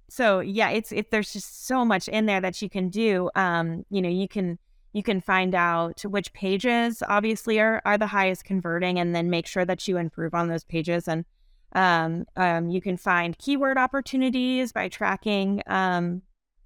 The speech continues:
like, internal site search. Um, and you can use annotations to track what's working. You know, if you make a change to your website, if you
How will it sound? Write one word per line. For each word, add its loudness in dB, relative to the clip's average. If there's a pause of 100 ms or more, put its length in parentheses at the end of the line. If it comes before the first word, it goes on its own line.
(160)
like, -2
internal 2
site -4
search. -2 (400)
Um, 2 (140)
and 0
you 0
can -2
use 0
annotations 0
to -2
track 0
what's -2
working. 0
You 2
know, 0
if -6
you -2
make -2
a -4
change -2
to -2
your 2
website, 2
if -4
you -2